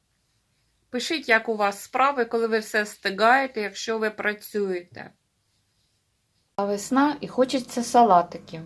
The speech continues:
да? Робимо з вами овочевий салатик.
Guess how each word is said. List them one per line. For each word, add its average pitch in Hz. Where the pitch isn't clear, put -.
да? 262
Робимо 247
з 202
вами 254
овочевий 226
салатик. 170